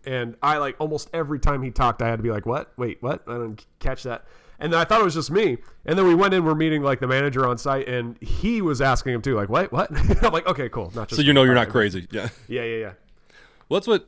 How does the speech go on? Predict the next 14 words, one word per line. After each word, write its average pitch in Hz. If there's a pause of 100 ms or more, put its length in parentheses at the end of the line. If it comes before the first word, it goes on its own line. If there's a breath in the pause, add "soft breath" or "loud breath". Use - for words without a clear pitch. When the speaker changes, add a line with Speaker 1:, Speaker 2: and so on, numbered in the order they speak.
(120)
Speaker 2:
a 151
kind 170
of 165 (1120)
sort 147
of 165 (140)
positive 143
thing 151
from 117
coming 123
from 113
Sal-, 113 (680)
Jesus, 95
California. 98
Speaker 1:
S-, -